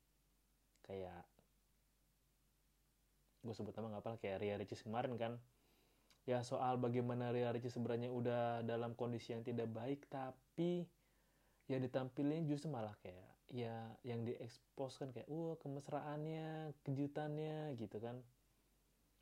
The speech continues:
Atau kayak Lesti Bilar juga. Atau gimmick-gimmick sedih lah. Ya, kapasitas masyarakat kita masih mayoritas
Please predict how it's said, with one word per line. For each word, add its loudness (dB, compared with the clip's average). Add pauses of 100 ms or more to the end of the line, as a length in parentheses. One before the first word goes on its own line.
(120)
Atau -2
kayak -2
Lesti -6
Bilar -2
juga. 0 (3000)
Atau 0 (180)
gimmick-gimmick 0
sedih 0
lah. 2 (800)
Ya, 2 (960)
kapasitas 2
masyarakat -2
kita 0
masih -2
mayoritas -2